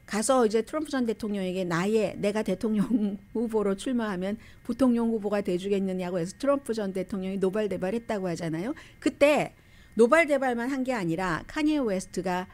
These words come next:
함께 간, 동행한 세 사람 가운데 한 사람이 주말 내내 텔레비전에서 월드컵 이외에는 전부 시사 프로그램에서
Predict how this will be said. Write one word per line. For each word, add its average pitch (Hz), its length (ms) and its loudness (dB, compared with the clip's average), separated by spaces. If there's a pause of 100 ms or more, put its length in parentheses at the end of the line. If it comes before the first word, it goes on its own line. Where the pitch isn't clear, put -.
(120)
함께 285 440 0
간, 214 200 -2
동행한 190 480 -2
세 254 180 4
사람 226 320 0
가운데 175 440 -2 (240)
한 302 240 2
사람이 240 440 0
주말 233 460 2
내내 262 480 4 (380)
텔레비전에서 294 640 4
월드컵 214 480 4
이외에는 240 520 2
전부 285 640 4 (340)
시사 330 300 2
프로그램에서 240 720 0